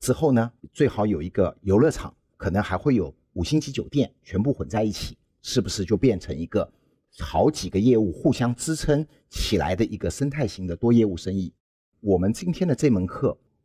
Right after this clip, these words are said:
是聚焦在构建单一业务生意的框架上面。太复杂的生意，我们最好能够把它收缩成为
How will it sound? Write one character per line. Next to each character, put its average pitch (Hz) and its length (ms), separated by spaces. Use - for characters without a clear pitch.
是 - 180
聚 135 240
焦 123 240
在 - 260
构 156 260
建 101 400
单 139 240
一 143 220
业 127 120
务 107 160
生 104 220
意 101 60
的 82 100
框 95 220
架 90 120
上 80 220
面。 - 100
太 165 200
复 - 180
杂 87 140
的 104 100
生 107 220
意， 110 200
我 95 180
们 87 260
最 170 180
好 - 220
能 85 180
够 117 140
把 - 140
它 95 120
收 165 280
缩 165 200
成 98 280
为 85 260